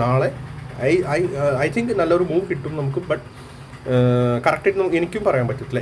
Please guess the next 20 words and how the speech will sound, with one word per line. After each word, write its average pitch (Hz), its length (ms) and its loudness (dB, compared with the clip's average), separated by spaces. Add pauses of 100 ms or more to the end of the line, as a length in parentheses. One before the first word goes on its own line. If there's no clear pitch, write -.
എങ്ങനെ 120 240 0 (140)
കിട്ടും, 123 360 -4
എങ്ങനെ 117 220 -2
ആയിരിക്കും. 123 280 -4
But 123 140 -6
yes, 170 180 -4
ഇതിൻ്റെ 165 240 2
above 165 200 2 (240)
പ്രൈസ് 165 220 2
സസ്റ്റെയിൻ 165 280 -2
ആണെങ്കിൽ 170 240 -2
തന്നെ, 170 160 -2 (220)
ഏഹ്, 131 380 2
സ്ട്രക്ചർ 143 320 -6
ബുള്ളിഷ് 135 260 0
ആയിരിക്കും. 160 260 -2 (400)
And 131 100 -4 (100)
ഈ 233 40 0 (120)
റെസിസ്റ്റൻസ് 175 500 -4
മറക്കണ്ട, 95 360 -10